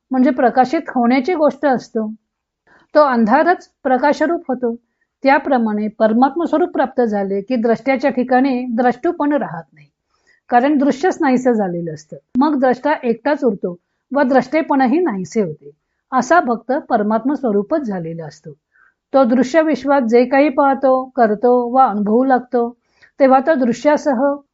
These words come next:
पाहण्यासह, करण्यासह व अनुभवासह परमात्म रूपच होतो. एकूण सूर्य अंधाराला प्रकाशित करू लागला की अंधारच उरत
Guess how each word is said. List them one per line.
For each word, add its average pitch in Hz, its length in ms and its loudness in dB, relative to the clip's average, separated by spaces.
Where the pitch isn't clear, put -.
पाहण्यासह, 277 840 2
करण्यासह 254 720 0
व 254 120 2
अनुभवासह 247 920 0
परमात्म 240 480 0
रूपच 233 400 -4
होतो. 156 260 -14
एकूण 330 400 0
सूर्य 320 360 0
अंधाराला 254 540 4
प्रकाशित 233 560 -2
करू 208 180 0
लागला 196 360 -6
की 262 180 -6
अंधारच 220 560 -2
उरत 247 200 2